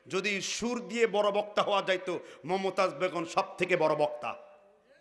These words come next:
সুর দিয়ে যদি বড় বক্তা হওয়া যাইতো, তাহলে কাওয়ালি গান যারা গায়,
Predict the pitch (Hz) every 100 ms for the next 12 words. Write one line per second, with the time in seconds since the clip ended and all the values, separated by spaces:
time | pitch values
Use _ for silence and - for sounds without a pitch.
0 | - - - - - - - 262 285 226
1 | 277 269 269 262 240 254 254 254 - 254
2 | 247 240 233 233 240 220 170 - - -
3 | 208 254 240 233 233 247 247 226 240 247
4 | 247 226 226 202 208